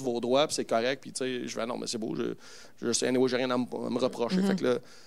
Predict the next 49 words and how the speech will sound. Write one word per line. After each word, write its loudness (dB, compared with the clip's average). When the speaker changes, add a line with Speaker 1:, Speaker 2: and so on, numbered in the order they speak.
Speaker 1:
fait 2
que -8
bref, 0
mais 4
après, 4
effectivement, 2
je -2
faisais 4
deux, 4
trois 4
jokes, 4
puis -4
je 6
leur 4
offrais, « 4
Voulez-vous -4
un 0
verre 4
d'eau ? » -2
Que, -6
genre, 6
tu -2
sais 4
pas, 6
esti, 4
Speaker 2:
Ouais, 8
Speaker 1:
là, 12
tu 10
sais, 10
Speaker 2:
ouais. 10
Speaker 1:
ils 8
sont 2
pas 2
venus 6
être -2
méchants, 4
ils 0
sont 2
venus 4
à, 6
non, 2
c'est -2
esti 0
de -6
job 4
de 4
merde. 2
Ça, 2
c'est 2